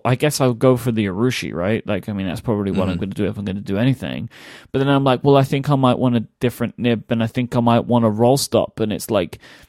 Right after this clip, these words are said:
Speaker 1: "Oh, just
Speaker 2: <laughs>
Speaker 1: add approximately twenty dollars to," it's, it's all very confusing. Um, but I, I think I
Speaker 2: Agree.
Speaker 1: am gonna go for it. But I, yeah, I'm just
Speaker 2: Yeah.
Speaker 1: a bit, yeah, I'm just a bit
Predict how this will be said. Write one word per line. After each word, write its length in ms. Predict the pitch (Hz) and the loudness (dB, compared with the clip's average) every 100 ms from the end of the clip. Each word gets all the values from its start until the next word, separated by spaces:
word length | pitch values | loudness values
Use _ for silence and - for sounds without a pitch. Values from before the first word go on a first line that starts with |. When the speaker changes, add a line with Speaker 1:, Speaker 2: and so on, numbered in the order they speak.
| _ - | _ 2
Speaker 1:
"Oh, 260 | 156 156 | 4 6
just 180 | 135 - | 6 4
Speaker 2:
<laughs> 0 | |
Speaker 1:
add 400 | 143 139 - 160 | 6 6 6 4
approximately 840 | - - 151 - - 147 147 147 | 2 4 2 2 2 2 2 0
twenty 380 | 139 - 147 143 | -2 0 0 2
dollars 480 | 139 139 139 143 135 | 4 4 6 6 4
to," 180 | 147 - | 0 0
it's, 140 | 139 | 0
it's 220 | 127 143 | -2 0
all 160 | 165 175 | 2 4
very 560 | 165 160 160 156 160 - - - - | 4 4 4 2 -2 -6 -16 -16 0
confusing. 720 | 139 120 127 180 254 349 - - - _ | 0 2 0 4 2 2 -8 -20 -20 _
Um, 560 | - 123 117 110 107 110 - _ _ | 2 4 4 2 -2 -6 -12 _ _
but 260 | - 135 120 | -2 2 4
I, 160 | 120 - | 4 2
I 100 | 117 | -2
think 320 | - 123 120 | -2 -2 0
I 60 | 117 | 0
Speaker 2:
Agree. 180 | 85 98 | 0 0
Speaker 1:
am 220 | 113 113 | -2 0
gonna 240 | 120 110 | 0 -2
go 260 | 101 113 113 | 0 2 2
for 380 | - 95 80 58 | 0 -2 -2 -4
it. 180 | - | -6
But 160 | - 104 | -4 -2
I, 160 | 101 - | -2 -2
yeah, 180 | 117 101 | -2 -2
I'm 180 | 95 104 | -4 -4
just 280 | 113 87 | -6 -4
Speaker 2:
Yeah. 60 | 92 | -6
Speaker 1:
a 40 | |
bit, 280 | 104 101 92 - _ _ | -4 -2 -2 -8 _ _
yeah, 200 | 110 95 | -6 -6
I'm 80 | - | -8
just 240 | - 113 - | -12 -12 -10
a 40 | |
bit 280 | 87 - | -10 -10